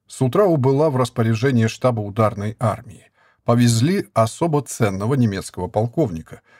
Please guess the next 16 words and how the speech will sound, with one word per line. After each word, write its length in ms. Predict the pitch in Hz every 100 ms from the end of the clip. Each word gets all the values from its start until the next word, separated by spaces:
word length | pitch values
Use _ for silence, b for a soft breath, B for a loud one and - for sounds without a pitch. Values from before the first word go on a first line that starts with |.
| b
владевшего 640 | 107 120 113 123 - 107
оперативной 520 | 104 110 110 123 104
обстановкой 640 | 98 - 101 117 127 - 101
по 220 | - 110
другую 420 | 101 95 120 120
сторону 440 | - - 98 92
передовой. 640 | 87 92 92 92 92 73 _ _ _ _ _ _ _
Алексей 420 | 95 117 - 156
был 180 | 127 127
против. 520 | - 147 - - -
смерш 640 | - - 113 156 143 - -
не 200 | 113 110
конвой. 640 | 110 117 120 117 127 - _ _ _ _
Но 160 | - 123
пришлось 460 | 127 131 - 147 -
смириться. 600 | 110 104 98 - 101